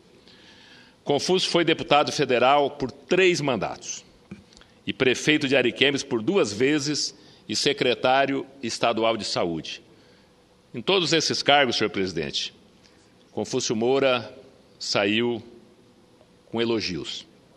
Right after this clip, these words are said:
Seus primeiros cem dias como governador, não obstante o fato de que se trata de pouco tempo para avaliar uma administração,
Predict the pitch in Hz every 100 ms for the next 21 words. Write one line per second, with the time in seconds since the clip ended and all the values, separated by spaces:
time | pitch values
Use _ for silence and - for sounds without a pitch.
0 | - _ - - - _ _ _ - -
1 | - _ - - 143 - 151 160 190 170
2 | 185 131 113 175 156 - - 131 123 110
3 | 117 92 87 131 101 - - - - -
4 | - - - 131 160 143 - - 160 156
5 | 127 - - 147 143 - 73 - - -
6 | - - - - 127 - 131 139 - 113
7 | - 180 202 - - 147 160 - 65 -
8 | - - 98 113 113 113 120 127 123 107
9 | 107 - 95 - 135 135